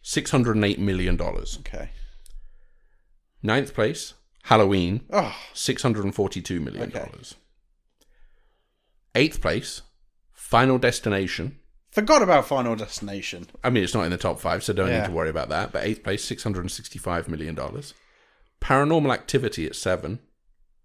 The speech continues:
Speaker 2: Yeah.
Speaker 1: With eight hundred and ninety million dollars
Speaker 2: Yeah, I should,
Speaker 1: and
Speaker 2: I
Speaker 1: a
Speaker 2: should
Speaker 1: total budget of about three.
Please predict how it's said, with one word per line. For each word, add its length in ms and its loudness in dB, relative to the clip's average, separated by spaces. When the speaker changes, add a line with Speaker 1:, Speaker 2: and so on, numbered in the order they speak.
Speaker 2:
Yeah. 200 -6
Speaker 1:
With 200 -12
eight 200 0
hundred 280 -2
and 200 -2
ninety 360 -2
million 380 -8
dollars 180 -6
Speaker 2:
Yeah, 140 -2
I 20 -2
should, 260 -8
Speaker 1:
and 140 0
Speaker 2:
I 20 2
Speaker 1:
a 40 0
Speaker 2:
should 100 -4
Speaker 1:
total 300 4
budget 380 0
of 80 -6
about 200 -2
three. 540 -6